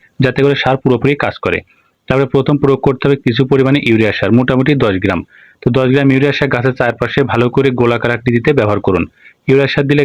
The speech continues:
গাছের পাতা সবুজ হয়, সালোক সংশ্লেষণ বৃদ্ধি পায় এবং গাছে প্রচুর পরিমাণে নতুন নতুন কুড়ি আসতে সহায়তা করে। দশ গ্রাম ইউরিয়া সার প্রয়োগ করবেন। তো ইউরিয়ার পরে দিতে হবে পনেরো গ্রাম টিএসপি সার। টিএসপি সার সাধারণত ছোট অবস্থাতে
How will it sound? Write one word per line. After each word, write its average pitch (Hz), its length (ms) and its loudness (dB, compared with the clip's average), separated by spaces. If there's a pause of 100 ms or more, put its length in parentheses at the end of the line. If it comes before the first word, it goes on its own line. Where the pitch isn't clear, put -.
গাছের 120 280 -4
পাতা 131 160 -2 (100)
সবুজ 123 280 2
হয়, 117 120 0 (100)
সালোক 123 220 0 (120)
সংশ্লেষণ 127 540 0 (100)
বৃদ্ধি 113 320 0
পায় 120 160 0 (320)
এবং 131 140 0 (100)
গাছে 123 160 -2 (100)
প্রচুর 139 320 0
পরিমাণে 143 360 2
নতুন 123 220 0
নতুন 127 200 0
কুড়ি 120 220 4
আসতে - 200 -4 (180)
সহায়তা 104 340 -2
করে। 92 140 -2 (460)
দশ 127 260 2
গ্রাম 139 160 2
ইউরিয়া 127 260 0
সার 151 180 -2
প্রয়োগ 110 260 0
করবেন। 95 240 2 (540)
তো - 60 0 (100)
ইউরিয়ার 139 260 2
পরে 147 180 2
দিতে 131 160 -2
হবে 139 180 0
পনেরো 131 320 2
গ্রাম 143 180 0 (100)
টিএসপি 107 360 -2
সার। 92 160 -2 (480)
টিএসপি 139 340 0
সার 147 220 0
সাধারণত 135 340 -2 (180)
ছোট 117 140 -2 (100)
অবস্থাতে 131 320 0